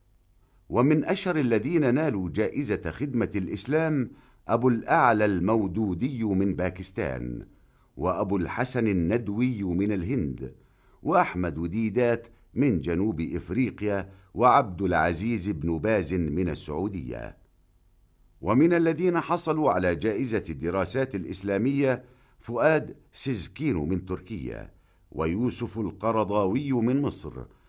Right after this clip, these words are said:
ومصطفى الزرقاء من سوريا. ومن الذين حصلوا على جائزة الملك فيصل في الأدب العربي عبد السلام هارون، وعائشة عبد الرحمن من مصر،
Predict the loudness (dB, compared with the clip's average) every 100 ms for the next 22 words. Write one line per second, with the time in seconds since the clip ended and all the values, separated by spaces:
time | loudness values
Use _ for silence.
0 | _ -2 0 0 -2 -4 -2 -2 -4 -4
1 | -2 0 0 0 -2 -4 -6 -6 -6 -10
2 | -10 -14 -20 _ _ _ _ _ _ _
3 | _ _ 0 4 6 4 2 2 2 2
4 | 0 -2 0 2 4 4 0 0 -2 -2
5 | -2 -2 -2 -2 -2 -4 -8 -4 -4 -4
6 | -4 -2 -2 -4 -4 -4 -2 -2 0 -2
7 | -2 -2 -2 -2 -4 -10 -14 -20 -20 -20
8 | -20 -8 2 2 2 -6 -2 0 0 0
9 | 2 2 2 0 -2 -4 -6 -8 -14 -20
10 | _ _ -6 2 4 6 4 0 -4 -4
11 | 0 2 2 0 -4 -2 -2 -2 0 0
12 | 2 0 0 -2 -4 -10 -10